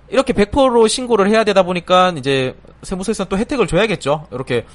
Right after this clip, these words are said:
어플 매출 백 퍼센트 노출되는 거에 대해서 혜택을 주는 게 아까 우리 이영규 사무장님 말씀하신 것처럼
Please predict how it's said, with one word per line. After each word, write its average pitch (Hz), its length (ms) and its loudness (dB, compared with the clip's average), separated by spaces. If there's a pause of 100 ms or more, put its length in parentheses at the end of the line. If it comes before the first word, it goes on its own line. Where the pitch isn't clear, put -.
(260)
어플 170 200 -2
매출 170 240 -2
백 147 140 0
퍼센트 165 300 -2
노출되는 139 560 -2
거에 139 180 0
대해서 110 260 -2
혜택을 170 300 -4
주는 143 260 -6
게 196 220 -2 (280)
아까 123 180 -4
우리 120 180 0
이영규 143 200 0
사무장님 135 340 -4
말씀하신 131 380 -4
것처럼 147 400 0